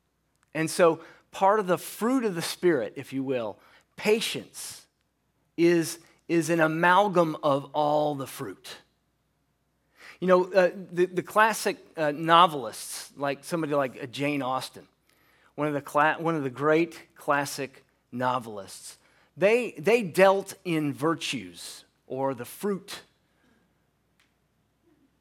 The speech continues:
of the Spirit. They, they dealt, their storyline dealt with the virtues of the Christian life, one of which is patience.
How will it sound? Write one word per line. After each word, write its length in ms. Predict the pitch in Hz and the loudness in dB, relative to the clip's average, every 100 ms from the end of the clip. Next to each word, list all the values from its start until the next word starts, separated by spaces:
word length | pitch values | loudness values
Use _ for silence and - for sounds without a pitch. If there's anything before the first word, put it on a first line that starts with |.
| _ - | _ -12
of 120 | 143 | -10
the 60 | 139 | -8
Spirit. 440 | - 160 120 90 _ _ _ _ _ _ _ _ _ _ _ _ _ _ _ _ _ - - | -8 -6 -6 -8 _ _ _ _ _ _ _ _ _ _ _ _ _ _ _ _ _ -20 0
They, 220 | 180 202 | 2 4
they 240 | 180 196 | 2 2
dealt, 480 | 170 123 196 226 208 | 0 6 8 8 6
their 140 | 190 175 | 0 0
storyline 760 | - 220 226 208 165 156 151 135 143 | 2 4 6 4 2 0 -2 -6 -8
dealt 380 | 131 175 185 185 | 6 8 8 2
with 460 | 151 131 117 - _ _ _ - | -4 -4 -6 -14 _ _ _ -10
the 80 | 156 | -10
virtues 880 | 143 233 254 - - 104 95 98 | -6 -4 -4 -6 -8 -10 -14 -16
of 100 | 120 | -18
the 60 | 123 | -16
Christian 420 | - 165 - 156 | -12 -12 -10 -10
life, 440 | 156 165 - _ _ _ _ _ _ _ _ _ | -8 -10 -14 _ _ _ _ _ _ _ _ _
one 180 | 165 277 | 0 0
of 120 | 185 | 0
which 200 | 170 - | -4 -4
is 120 | 160 | -12
patience. 480 | - 196 - 95 - | -6 -4 -4 -8 -18